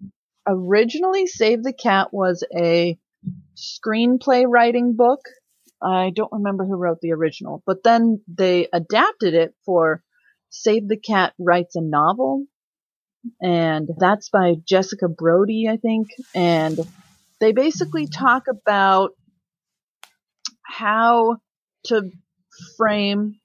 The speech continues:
how to structure a story. So they say whether you're a plotter or a pantser, which means whether you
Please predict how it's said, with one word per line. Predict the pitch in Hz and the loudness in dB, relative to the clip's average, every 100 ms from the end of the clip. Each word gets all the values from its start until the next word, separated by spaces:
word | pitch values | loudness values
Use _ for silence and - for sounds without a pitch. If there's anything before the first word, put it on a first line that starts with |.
| - | -6
how | 233 220 | -2 0
to | |
structure | 208 - - 233 226 - 180 170 170 _ _ - | -2 -8 0 0 0 -2 2 2 -2 _ _ -10
a | 175 | -8
story. | - 185 107 - - _ _ _ _ - | -4 -4 -2 -8 -14 _ _ _ _ -6
So | 190 | -2
they | 208 | 0
say | 220 226 196 | 0 0 0
whether | 175 185 214 | 0 0 0
you're | 233 240 | 0 -2
a | |
plotter | 233 254 240 247 285 | 0 2 4 2 0
or | - 202 240 | -2 0 0
a | |
pantser, | 247 254 196 190 180 214 | 0 -2 -2 -2 -4 -2
which | 190 185 | -6 -6
means | 185 180 175 170 - _ _ - | -6 -4 -4 -8 -12 _ _ -6
whether | 196 185 | -4 -2
you | 180 170 170 165 165 | -2 0 0 0 -4